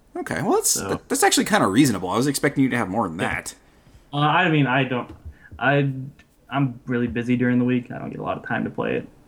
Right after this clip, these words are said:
Speaker 2: I
Speaker 1: Yeah.
Speaker 2: play, like, an, I play, if I do play it during the week, I play for, like, an hour a night. Get a le-, I, it takes about an hour for me to level up now, so that's usually what I do.
Speaker 1: Yeah.
Speaker 2: Get one loot crate all the night.
Speaker 1: That's not too bad. So,
Speaker 2: So.
Speaker 1: okay. Yeah, I mean, that's, yeah, I mean, even,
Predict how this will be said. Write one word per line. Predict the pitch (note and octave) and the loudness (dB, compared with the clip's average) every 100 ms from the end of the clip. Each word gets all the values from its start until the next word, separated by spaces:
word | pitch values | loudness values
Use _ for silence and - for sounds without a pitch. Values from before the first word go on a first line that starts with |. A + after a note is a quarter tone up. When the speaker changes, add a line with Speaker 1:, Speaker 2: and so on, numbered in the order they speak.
| - A2+ | -8 -2
Speaker 2:
I | A#2 | 0
Speaker 1:
Yeah. | |
Speaker 2:
play, | F2+ B2 | 2 2
like, | A#2+ A#2+ | 4 0
an, | B2 C3 - - _ A#2 - | 0 -6 -8 -20 _ -10 -4
I | |
play, | C#3+ D3 C#3 | 0 2 2
if | D3 | 2
I | |
do | C#3+ D3 | 2 2
play | D3+ C#3 | 4 4
it | |
during | C3 B2+ | 4 2
the | |
week, | B2 B2+ B2 | 2 2 -2
I | |
play | B2 A#2+ | -2 -2
for, | A#2+ | -2
like, | A2+ | -2
an | A2 | 0
hour | A2+ A2+ | 2 2
a | A2+ | 0
night. | A2+ A2+ - - | 0 -2 -4 -2
Get | A#2+ | 0
a | |
le-, | A#2 A#2+ | 2 2
I, | C3+ C3+ | 2 -2
it | C#3+ - _ | -2 -14 _
takes | D#3+ C#3+ | -2 0
about | C#3+ | 0
an | B2 | 2
hour | B2+ C3+ | 2 4
for | B2+ | 4
me | C3 | 4
to | B2 | 2
level | B2+ A#2+ | 0 0
up | B2+ B2+ | -2 -2
now, | C3+ C3 C#3 - - _ _ - | -2 -2 -4 -6 -20 _ _ -18
so | - - - - _ | -14 -12 -12 -14 _
that's | - - | -14 -8
usually | G#2 A#2 | -6 -2
what | A#2 | 0
I | A2+ | 2
do. | A#2 A#2+ A#2+ - - | 2 0 -2 -10 -10
Speaker 1:
Yeah. | G#2+ G#2+ | -2 0
Speaker 2:
Get | A#2+ | 2
one | A#2+ A#2 | 2 4
loot | B2 | 2
crate | A#2+ C3 A#2+ - A2+ | 2 -2 -2 -6 -4
all | A#2+ | 0
the | |
night. | A#2+ A#2+ A#2+ C#3 - _ _ _ _ _ _ _ _ - | 0 0 -2 -6 -12 _ _ _ _ _ _ _ _ -10
Speaker 1:
That's | - - | -6 -4
not | C#3 | -6
too | - | -8
bad. | - | -4
So, | - A2 | 0 0
Speaker 2:
So. | G2 | 2
Speaker 1:
okay. | D3+ A2 E2 - - - | 0 -2 -10 -16 -20 -2
Yeah, | A3 | 2
I | G3+ | 4
mean, | A#3+ | 4
that's, | A#3+ - - - | 2 0 -2 -2
yeah, | G3+ F#2+ | 0 0
I | F#2 | 0
mean, | A2+ C#3 | 0 2
even, | E3 C#3+ G#2 | 2 2 0